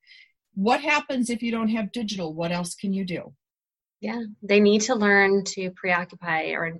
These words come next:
Speaker 2: uh, self-soothe is the way I call it, self-soothing.
Speaker 1: Self-soothe, self-entertain.
Speaker 2: Co-, coping, yeah, coping skills. Really, our, our society is deficient on two things in this, um, younger generation. And I love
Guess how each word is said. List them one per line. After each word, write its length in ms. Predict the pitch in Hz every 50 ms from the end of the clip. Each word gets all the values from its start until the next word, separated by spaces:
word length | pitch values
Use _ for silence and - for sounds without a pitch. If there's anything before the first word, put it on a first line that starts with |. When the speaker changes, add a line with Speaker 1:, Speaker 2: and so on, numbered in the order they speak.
| -
Speaker 2:
uh, 60 | 196 196 - - - - -
self-soothe 680 | - - - 330 359 359 - - - 185 175 165 185 180 - - _ _
is 80 | - 196
the 80 | 196 196
way 140 | 196 196
I 120 | 185 175 180
call 280 | 180 - - 147 165
it, 120 | 175 - -
self-soothing. 640 | - 202 196 - - - - 175 165 170 180 196 202 - - - -
Speaker 1:
Self-soothe, 300 | - 302 294 330 330 - -
self-entertain. 280 | 311 214 214 208 208 202
Speaker 2:
Co-, 80 | - - -
coping, 640 | - 220 208 208 208 220 214 208 208 208 208 202 208
yeah, 320 | 196 202 196 190 185 185 185 - - - _ - - -
coping 340 | - 214 202 208 220 214 214
skills. 480 | 214 - - 214 196 190 196 202 202 - - - - -
Really, 280 | 196 233 269 320 311
our, 200 | - 185 214 226 226 - - _
our 140 | - 214 240
society 540 | 226 - 226 202 190 160 160 185 202 202 190
is 200 | 180 175 - - -
deficient 400 | 175 190 185 196 196 - 208 190
on 100 | 160 156 165
two 240 | - - - 190 175 180 -
things 280 | 170 165 165 160 160 -
in 60 | 156
this, 200 | 151 151 151 - - - 156
um, 140 | 147 147 151
younger 280 | 165 156 160 160 160
generation. 680 | 156 156 147 147 151 143 139 143 147 - - - - -
And 100 | 156 160
I 60 | 165
love 460 | 170 165 170 170 175 170 165 165 165